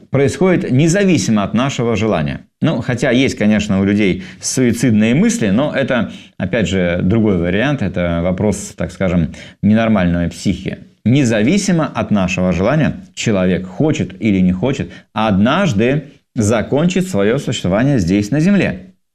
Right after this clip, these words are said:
И ему придётся, придётся это сделать, потому что никакой человек не вечен. Ну и третье, конечно, иногда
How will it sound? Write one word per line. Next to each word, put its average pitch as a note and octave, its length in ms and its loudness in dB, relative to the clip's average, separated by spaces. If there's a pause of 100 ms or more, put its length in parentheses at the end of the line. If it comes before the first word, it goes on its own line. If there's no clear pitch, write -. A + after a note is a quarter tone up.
(760)
И - 60 2
ему C#3 720 2 (420)
придётся, D#3 560 0
придётся C#3 480 0
это F#2 180 0
сделать, F2+ 380 0
потому A2 260 0
что A#2 260 -2 (280)
никакой C#3 560 2
человек G#2+ 360 -2
не D3+ 140 2
вечен. C3+ 300 -2 (300)
Ну B2+ 160 4
и A2 100 2
третье, G3+ 420 -2
конечно, G2 680 -2
иногда F#2+ 440 2